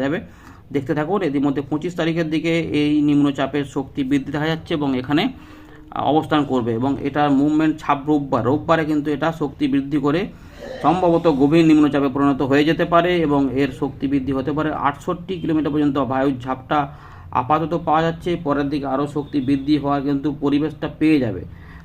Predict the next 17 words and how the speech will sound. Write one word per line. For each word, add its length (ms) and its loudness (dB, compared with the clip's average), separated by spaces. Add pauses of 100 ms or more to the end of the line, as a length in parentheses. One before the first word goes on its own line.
(140)
ভালো 180 -2
করে 160 -2
দেখুন, 380 -4
এখানে 220 -4
আমরা 140 -4
ছাব্বিশের 540 -2
পর 100 -2
সাতাশে 440 -6
যখন 260 -4
চলে 200 0
যাচ্ছি, 260 -4 (600)
আরও 160 0 (120)
উপকূলের 300 -2
কাছাকাছি 320 -4
চলে 160 -2
আসছে 140 -8
এবং 120 -2